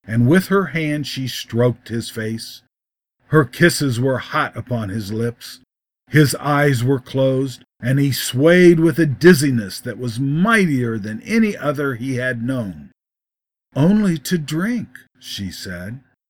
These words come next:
"Do you not care for me? And I have given you myself.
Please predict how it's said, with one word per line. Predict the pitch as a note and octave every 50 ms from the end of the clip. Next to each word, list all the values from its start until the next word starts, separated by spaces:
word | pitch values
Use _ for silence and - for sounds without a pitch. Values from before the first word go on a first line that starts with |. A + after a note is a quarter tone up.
| _ _ _ _ _ _
"Do | - E3+ E3+
you | D3+ C#3+ D3+ F3
not | G3+ G#3+ G3+ F3+ D#3 -
care | - - - B2+ B2+ D3 D#3+
for | D#3 - - F#3 F3+
me? | F3+ F#3 F#3+ F#3+ G#3+ B3 - _ _ _ -
And | - F3+
I | F3+ F#3+ A3 B3+
have | A#3+ G#3 E3 D#3 D3+ C#3+
given | B2+ C3 E3+ A3 C#4+ D4+ G#3 D3
you | B2+ B2 C3+ D3
myself. | D3 D3 D3 D3+ D3 C3+ - - E3+ A3+ C#4+ C#4+ B3+ E3+ -